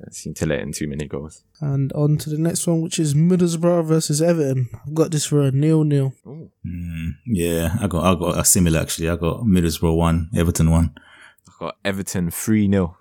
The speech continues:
Speaker 3: Jeez.
Speaker 2: <laughs> All right,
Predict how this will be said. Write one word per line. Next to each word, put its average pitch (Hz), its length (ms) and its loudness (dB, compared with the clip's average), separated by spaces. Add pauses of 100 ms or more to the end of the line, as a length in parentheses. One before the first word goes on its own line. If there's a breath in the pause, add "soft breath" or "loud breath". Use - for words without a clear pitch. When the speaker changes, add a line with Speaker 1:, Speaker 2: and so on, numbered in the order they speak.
Speaker 3:
Jeez. - 440 0 (480)
Speaker 2:
<laughs> 139 560 -4 (280)
All 135 180 -2
right, 160 320 2